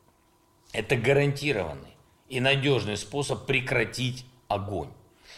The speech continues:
человеческие потери и вообще войну.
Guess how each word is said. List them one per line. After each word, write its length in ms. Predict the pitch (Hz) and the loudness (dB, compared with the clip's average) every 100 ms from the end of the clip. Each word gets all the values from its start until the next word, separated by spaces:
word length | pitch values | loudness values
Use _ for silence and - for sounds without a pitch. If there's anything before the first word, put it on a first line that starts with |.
| - | -12
человеческие 800 | - 131 120 123 127 - - 113 | 0 4 4 4 2 -2 -2 -4
потери 640 | 95 104 98 127 139 147 147 - _ | 0 -2 0 -2 -2 -4 -10 -18 _
и 140 | - 120 | -4 2
вообще 340 | 107 - 135 | 2 2 0
войну. 340 | 104 98 80 | 0 0 -4